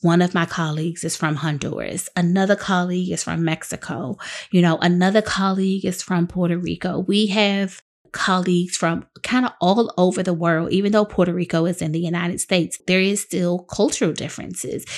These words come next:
And we get to have these open, beautiful, transparent dialogues about the cultural differences, or we get to taste the authentic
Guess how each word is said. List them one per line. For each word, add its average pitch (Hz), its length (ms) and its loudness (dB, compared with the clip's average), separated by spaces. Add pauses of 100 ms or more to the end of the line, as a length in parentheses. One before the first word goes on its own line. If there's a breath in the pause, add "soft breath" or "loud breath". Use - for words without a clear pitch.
(140 loud breath)
And 185 160 4
we 196 180 0
get 175 280 0
to 214 100 -2
have 170 360 -4
these 175 260 -2 (140)
open, 208 640 0 (140)
beautiful, 233 760 0
transparent 196 920 -4
dialogues 175 880 -2 (200)
about 196 480 0
the 220 60 -2
cultural 170 460 -4
differences, - 800 -6 (360 loud breath)
or 196 500 4 (260 loud breath)
we 208 140 0
get - 340 -4
to 170 280 2 (260 loud breath)
taste - 760 4
the 185 280 0
authentic 180 920 0